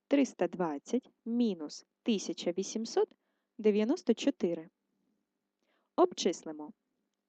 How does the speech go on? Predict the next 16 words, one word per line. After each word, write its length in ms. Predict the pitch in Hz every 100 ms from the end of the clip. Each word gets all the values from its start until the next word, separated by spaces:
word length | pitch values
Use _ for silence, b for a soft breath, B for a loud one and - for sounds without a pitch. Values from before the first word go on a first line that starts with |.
| _ _ _
Від 160 | 240 214
нуля 340 | 240 240 349 427 -
відняти 420 | 214 190 185 196
чотири 420 | - 214 180 160
ми 180 | 156 156
не 100 | 196
можемо. 480 | 285 233 220 214 220 - _ _
Позичаємо 640 | - 381 330 - 185 165 165
десяток. 640 | 190 - 185 156 175 - _ _ _ _ _ _ _
Десять 420 | 208 277 - 392
мінус 280 | 254 254 262
чотири 480 | - 262 214 175 165
буде 520 | 165 170 147 180 294 - _ _ _ _ _ _ _ _ _ _ _ _ _ _ _ _ _ _ _ _ _ _ _ _ _ _ _ 50 _ _ _ _ _ 50 _ _ _ _ _ _ _ -
шість. 480 | - 277 247 - _ _ _ _ _ _ _ _ _ _ _ _ b b b
Працюємо 480 | - 196 - 233 349
далі. 380 | 349 254 170